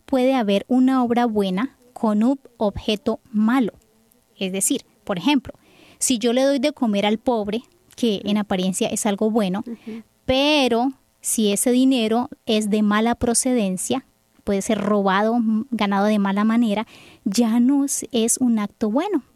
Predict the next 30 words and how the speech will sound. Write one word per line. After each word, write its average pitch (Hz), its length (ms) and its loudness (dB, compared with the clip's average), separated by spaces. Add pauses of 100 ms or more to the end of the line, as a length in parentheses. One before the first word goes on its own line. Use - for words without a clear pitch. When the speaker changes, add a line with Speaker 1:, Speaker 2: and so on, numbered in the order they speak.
(160)
Speaker 1:
porque 214 560 -4
hay 226 200 0
un 240 100 2
elemento 214 480 0
malo, 220 340 0
hay 214 160 -2
un 220 60 0
objeto 220 380 -4
malo 214 280 0
que 202 160 -4
es 208 140 -2
el 214 100 0
robo, 202 400 -2
hay 202 140 -2
un 202 80 -2
pecado, 214 420 -4
¿cierto? 208 380 -6 (320)
Entonces, 202 520 -2 (240)
más 214 320 0
o 175 40 2
menos, 226 320 0
esto 247 200 -2
sería 247 420 -2
el 220 180 0
objeto 233 680 -2
elegido. 196 480 -4 (600)
Speaker 2:
Y 247 120 0
en 240 80 2
segundo 254 380 2
lugar, 220 500 0